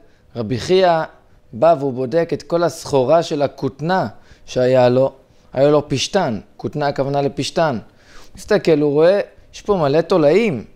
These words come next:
תולעים של פשתן, השם שלהם זה אש. מה קרה פתאום פה לפשתן? מאוד מאוד הצטער, זה הפסד גדול בשבילו.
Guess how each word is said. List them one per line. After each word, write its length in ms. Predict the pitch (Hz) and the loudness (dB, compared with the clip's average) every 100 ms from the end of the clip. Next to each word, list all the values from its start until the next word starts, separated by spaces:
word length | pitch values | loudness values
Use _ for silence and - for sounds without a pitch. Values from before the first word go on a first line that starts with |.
| - | -8
תולעים 320 | 120 127 151 | -4 -4 -4
של 140 | 156 | -6
פשתן, 360 | 135 123 156 143 120 - - - - | -8 -4 -2 -2 -4 -12 -20 -20 -12
השם 320 | 120 160 156 | -4 -2 -2
שלהם 380 | - 139 135 127 | -2 -2 -2 -2
זה 120 | 120 - | -2 -2
אש. 500 | 156 127 - - - - _ - - - - - - - - - | 0 0 -2 -10 -14 -20 _ -20 -20 -20 -20 -20 -20 -20 -20 -6
מה 120 | 131 | -4
קרה 240 | 143 175 175 | 0 2 0
פתאום 320 | 175 190 170 | 0 -4 -2
פה 120 | 175 | 0
לפשתן? 920 | 165 160 160 156 151 147 - 135 131 - _ - - - - - - - | 2 4 2 0 -2 -8 -4 -4 -4 -6 _ -20 -20 -20 -20 -18 -14 -2
מאוד 240 | 127 151 | 2 2
מאוד 220 | 160 165 | 2 2
הצטער, 500 | 175 - 175 165 202 | 2 0 2 4 2
זה 160 | 139 131 | 2 -2
הפסד 320 | - 165 147 | -2 -2 2
גדול 280 | 151 147 175 | 2 4 2
בשבילו. 480 | 160 - 156 147 | 0 -8 -4 -4